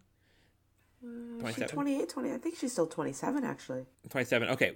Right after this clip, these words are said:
Speaker 2: Whatever age she was, usually we haven't seen the first slams for, like, really good, consistently good players come that late. Like Yankovic, Dementcheva, Dinara, and I'd say Yankovic, I, I, I don't know what her career looks like right now. She's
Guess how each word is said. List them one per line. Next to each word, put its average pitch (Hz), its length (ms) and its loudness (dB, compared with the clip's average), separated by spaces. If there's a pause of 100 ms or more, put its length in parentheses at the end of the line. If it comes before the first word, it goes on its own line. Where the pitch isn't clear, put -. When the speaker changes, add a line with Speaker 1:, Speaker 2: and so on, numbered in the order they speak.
Speaker 2:
Whatever 156 280 10
age 135 200 10
she 123 100 0
was, 123 300 6
usually 120 720 2 (280)
we 117 80 0
haven't 120 260 4
seen 120 160 -2
the 104 80 2
first 113 340 2
slams 110 380 2
for, 117 160 2
like, 104 140 4
really 107 360 2
good, 104 500 0
consistently 107 480 -6
good 98 240 -4
players 110 380 0
come 90 220 -8
that 80 180 -10
late. 92 260 -10 (460)
Like 95 260 -4
Yankovic, 110 800 2
Dementcheva, 85 760 -4 (220)
Dinara, 98 600 -2 (600)
and 101 140 -2
I'd 104 120 0
say 120 180 6
Yankovic, 104 500 4
I, 104 280 2
I, 104 180 4
I 104 60 0
don't 107 120 4
know 101 80 0
what 95 200 2
her 98 100 -2
career 95 320 -2
looks 98 200 -6
like 107 120 2
right 98 120 2
now. 104 120 2
She's 98 240 -8